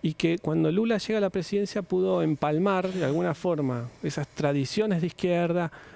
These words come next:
esas tradiciones de base, con las tradiciones más, vamos a decir, eh, varguistas, getulistas,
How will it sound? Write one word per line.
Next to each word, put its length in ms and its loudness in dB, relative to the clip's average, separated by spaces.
esas 240 -4
tradiciones 680 2
de 80 2
base, 500 -2
con 520 2
las 220 -2
tradiciones 640 0
más, 400 0
vamos 280 0
a 60 0
decir, 440 0
eh, 320 2
varguistas, 640 0
getulistas, 840 0